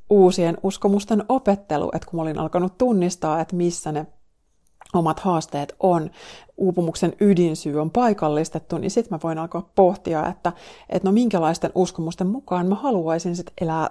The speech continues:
tästä eteenpäin. Minkälaiset uskomukset tukee sitä mun toipumista?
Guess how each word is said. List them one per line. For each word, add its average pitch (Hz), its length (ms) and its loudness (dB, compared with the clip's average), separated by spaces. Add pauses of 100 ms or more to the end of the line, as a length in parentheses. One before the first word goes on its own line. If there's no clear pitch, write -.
tästä - 400 -6
eteenpäin. 190 800 -6 (420)
Minkälaiset 196 580 2
uskomukset 175 600 -2 (200)
tukee 202 420 2
sitä 165 140 -8
mun 160 200 -4
toipumista? - 720 0